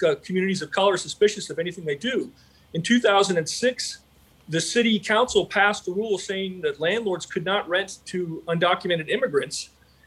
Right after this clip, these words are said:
and that they had to be immediately evicted. This went against both state law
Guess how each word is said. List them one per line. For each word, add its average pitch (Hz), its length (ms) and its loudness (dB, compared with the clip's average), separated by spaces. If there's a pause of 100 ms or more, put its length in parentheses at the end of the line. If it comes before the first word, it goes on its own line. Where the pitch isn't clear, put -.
and 170 120 4
that 170 120 4
they 170 100 2
had 165 160 2
to 185 60 -8
be 175 120 -4
immediately 180 460 -4
evicted. 156 480 -2 (380)
This 180 200 -4
went 214 160 4
against 185 260 2
both 175 140 -2
state 190 320 0
law 185 380 2